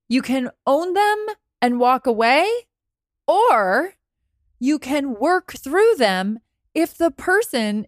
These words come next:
is really wonderful. And maybe it just depends on the ick.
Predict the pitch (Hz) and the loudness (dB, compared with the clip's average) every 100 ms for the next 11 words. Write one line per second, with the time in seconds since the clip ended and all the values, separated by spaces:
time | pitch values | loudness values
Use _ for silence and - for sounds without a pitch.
0 | - 269 220 196 170 190 190 185 233 262 | -2 -2 -2 -8 -6 -4 -2 -2 -2 -4
1 | 277 _ - 254 403 466 392 185 127 - | -6 _ -6 -2 0 0 0 -2 -4 -4
2 | 240 233 233 262 339 285 202 208 - 240 | -4 -2 0 0 0 0 0 0 -2 -2
3 | - - 185 220 - - - _ _ - | -2 0 0 0 -6 -18 -20 _ _ -4
4 | 240 - 208 190 190 190 - _ 180 180 | -4 -2 0 0 0 -2 -6 _ -4 -2
5 | 180 175 - 147 - - | 0 -2 -2 -2 -4 -10